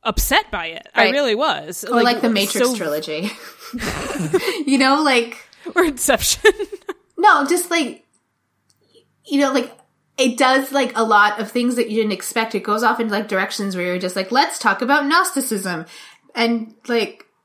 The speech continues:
Speaker 3: you can kind of see there's, like, some effort at meaning there, but you're just like, "No, this is, this is not what I want out of <laughs> this movie." No, like, just, like, it's not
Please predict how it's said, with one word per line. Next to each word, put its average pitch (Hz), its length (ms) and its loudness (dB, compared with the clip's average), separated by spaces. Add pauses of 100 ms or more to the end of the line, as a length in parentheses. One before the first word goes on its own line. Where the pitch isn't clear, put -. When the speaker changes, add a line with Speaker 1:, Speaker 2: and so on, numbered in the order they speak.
(120)
Speaker 3:
you 262 120 -2
can 277 140 0
kind 294 220 4
of 240 240 -2
see 285 640 -4
there's, 233 400 2
like, 208 320 -4
some 202 300 -4 (100)
effort 233 340 -2
at 196 160 0
meaning 254 340 -2
there, 427 240 0
but 320 120 -2
you're 311 120 2
just 320 160 0
like, 339 180 0
"No, 370 120 0
this 269 220 -4
is, 247 200 -10 (100)
this 247 180 -8
is 240 180 -6
not 214 380 0 (1000)
what 196 460 0 (800)
I 196 300 0
want 202 480 2 (120)
out 214 180 2
of 269 60 2
<laughs> 269 60 4
this - 220 -2 (120)
movie." 247 380 4
No, 269 120 4 (160)
like, 226 220 0
just, 233 260 -2 (1000)
like, 214 200 -2
it's 208 200 -2
not 240 440 4